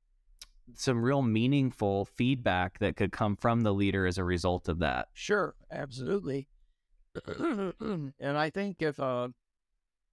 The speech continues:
Speaker 2: uh, the leader is wise, they'll have, uh, an outside coach or an outside mentor, uh, outside the organization.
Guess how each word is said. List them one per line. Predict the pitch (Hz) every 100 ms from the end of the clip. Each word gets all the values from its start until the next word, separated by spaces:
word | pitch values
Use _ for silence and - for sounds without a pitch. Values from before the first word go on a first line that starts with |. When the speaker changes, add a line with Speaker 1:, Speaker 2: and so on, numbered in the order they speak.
| _ _ _ _ _ _ - -
Speaker 2:
uh, | 135 131 127 131
the | 151 139
leader | 185 240 196 151
is | 139
wise, | 131 151 175 143 131 131
they'll | 113 135
have, | 135 160 147 147 127 131
uh, | - 131 127 127 120
an | 117 127
outside | 127 147 147 - 151 139 123
coach | - 165 175 - - -
or | 135 131 123
an | 120
outside | 123 139 123 - 135 131 120 170
mentor, | 139 147 160 156 160 _ _ _ _ _ -
uh, | 120 165 -
outside | 135 127 120 - 139 143
the | 139
organization. | 143 143 139 139 123 139 139 156 151